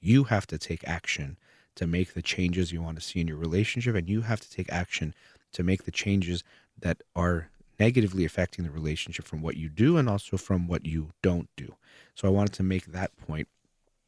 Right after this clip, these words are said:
very clear because we forget this at times and can focus on the other person very strongly. Now, a last point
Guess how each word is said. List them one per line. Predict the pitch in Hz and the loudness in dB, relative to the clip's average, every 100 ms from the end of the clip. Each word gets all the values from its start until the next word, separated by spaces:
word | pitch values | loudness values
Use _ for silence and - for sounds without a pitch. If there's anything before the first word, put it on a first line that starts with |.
| _ - - | _ -16 0
very | 101 110 104 | 4 6 4
clear | - - 90 - | 0 -2 0 -2
because | 82 - 82 - | -10 -8 -10 -2
we | 92 85 | 0 0
forget | - 85 80 107 - | -4 -8 2 2 2
this | - - | -6 -8
at | - | -8
times | - 90 73 - - | -6 -4 -6 -12 -10
and | 82 | -10
can | - 80 | -8 -4
focus | 90 - 82 | -4 -4 -8
on | 82 76 | -10 -10
the | - | -12
other | 80 | -12
person | - 85 - 80 69 - - _ - | -4 -2 -2 -6 -12 -18 -20 _ -10
very | 76 | -6
strongly. | 71 - 82 73 67 - - - - - 110 | -4 -4 -6 -8 -14 -18 -20 -20 -20 -2 4
Now, | 104 | 6
a | |
last | 101 135 165 - | 6 4 4 0
point | - 123 107 - | 2 4 4 0